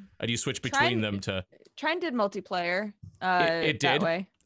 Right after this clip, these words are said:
Speaker 1: but it also was very clever with how it did it. Like, uh, it was a completely different game in multiplayer because you had to
Speaker 2: Mm-hmm.
Speaker 1: figure out how to get all three people across the obstacles.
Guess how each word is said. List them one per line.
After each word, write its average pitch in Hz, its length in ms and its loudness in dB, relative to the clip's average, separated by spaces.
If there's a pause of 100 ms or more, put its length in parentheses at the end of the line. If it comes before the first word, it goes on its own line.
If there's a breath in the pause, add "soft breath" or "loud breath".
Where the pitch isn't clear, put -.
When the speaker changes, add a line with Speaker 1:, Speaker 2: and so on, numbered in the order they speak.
(120)
Speaker 1:
but 143 320 4
it 143 220 2
also 156 520 2
was 127 220 0
very 135 240 0
clever 127 440 -2
with 98 200 -2
how 98 200 2
it 90 120 -4
did 120 160 0
it. - 100 -4
Like, 104 220 -2
uh, 113 200 0
it 143 120 0
was 147 120 2
a 135 120 -2
completely 156 560 -2
different 127 320 -4
game 139 260 0
in 117 100 0
multiplayer 95 640 -2
because 107 380 -4
you 113 80 -2
had 117 220 -2
to 135 80 -2
Speaker 2:
Mm-hmm. - 80 -8
Speaker 1:
figure 123 240 -2
out 110 100 0
how 117 100 0
to 113 80 -2
get 117 200 -4
all 110 180 0
three 117 260 -4
people 120 380 -2
across 110 360 -4
the 110 100 -2
obstacles. 147 500 -4